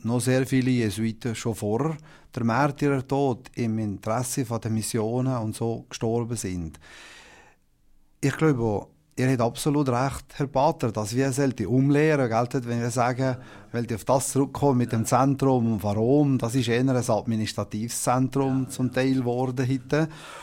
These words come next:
Und ich danke eben, dass ihr da den Akzent richtig gesetzt habt. Jetzt so, weil ich hier ein bisschen Musik spiele,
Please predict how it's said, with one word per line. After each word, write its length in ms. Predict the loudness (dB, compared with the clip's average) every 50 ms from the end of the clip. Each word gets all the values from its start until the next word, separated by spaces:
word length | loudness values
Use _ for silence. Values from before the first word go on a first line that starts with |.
| -20 -20 -16 _
Und 380 | 0 2 2 4 4 2 0 0
ich 100 | -2 -2
danke 380 | 0 0 0 0 0 0 0 0
eben, 120 | 0 0
dass 180 | 0 -2 0 0
ihr 180 | 0 0 0
da 240 | 2 2 2 2 2
den 120 | 2 2 0
Akzent 480 | 0 -2 -2 -4 -2 0 0 0 0
richtig 340 | 0 -2 -4 -6 -6 -8 -6
gesetzt 380 | -2 -2 -2 -2 -4 -6 -8 -6
habt. 180 | -6 -6 -8 -10 -14 -20 -20 -20 -20 -20 -20 -20 -20 -20 -20 -20 _ _ _ -2
Jetzt 200 | 0 0 0 2
so, 300 | 2 2 2 2 -2 -6 -16 _ _ _ _ _ _ _ _ _ _ _ _ _ _ _ _ _ _ _ _ _ _ _ _ _ _ _
weil 300 | -2 0 0 0 0 0
ich 160 | 0 0 0 -2 -2
hier 440 | -2 0 2 4 4 4 2 0 -2 -10 -20 _ _ -6
ein 480 | -4 -2 -2 -2 -2 -2 -4 -6 -4 -2
bisschen 340 | 0 0 0 0 0 0 2
Musik 520 | 2 0 0 -2 -4 -4 -6 -10 -14 -16 -18 -18
spiele, 500 | -8 -2 2 2 4 4 4 2 0